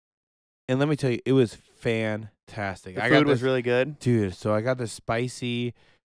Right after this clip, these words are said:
Speaker 1: um, spicy boneless wings with, like, it's a hot tomato curry sauce.
Speaker 2: Dude, that could be a vlog title. White guy gets boneless wings from Ital-, or
Speaker 1: No,
Speaker 2: from
Speaker 1: but, like, it was one of their <laughs> appetizers. It was incredible.
Speaker 2: Indian spot.
Speaker 1: And then I had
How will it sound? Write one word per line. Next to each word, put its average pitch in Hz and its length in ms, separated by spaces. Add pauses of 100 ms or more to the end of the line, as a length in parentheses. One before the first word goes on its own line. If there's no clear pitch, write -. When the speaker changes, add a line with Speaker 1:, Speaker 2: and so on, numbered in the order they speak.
(280)
Speaker 1:
um, 98 600
spicy 123 440
boneless 117 480
wings 127 300
with, 123 180
like, 104 340
it's 107 320
a 107 220
hot 127 300
tomato 127 500 (120)
curry 123 220
sauce. 147 480 (180)
Speaker 2:
Dude, 160 120
that 156 120
could - 80
be 180 100
a 147 60
vlog 120 360
title. 110 280
White 127 300
guy 135 200
gets 127 240
boneless 143 560
wings 123 420
from 110 260
Ital-, 117 380
or 135 100
Speaker 1:
No, 185 200
Speaker 2:
from 143 100
Speaker 1:
but, 160 100
like, 165 140
it 165 60
was 160 100
one 180 100
of 175 60
their 170 100
<laughs> - 20
appetizers. 147 600
It 147 80
was 139 140
incredible. 135 480
Speaker 2:
Indian 123 240
spot. 107 400 (120)
Speaker 1:
And 151 160
then 170 240
I 165 100
had 156 600